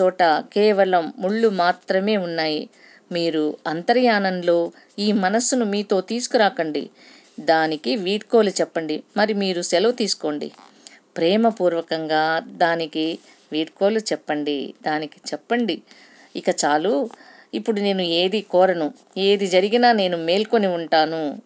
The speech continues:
నేను చూస్తూ ఉంటాను" అని చెప్-, చెప్పండి అంటున్నారు.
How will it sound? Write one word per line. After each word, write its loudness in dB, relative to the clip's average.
నేను 0
చూస్తూ -2
ఉంటాను" 0
అని -4
చెప్-, -10
చెప్పండి -4
అంటున్నారు. -8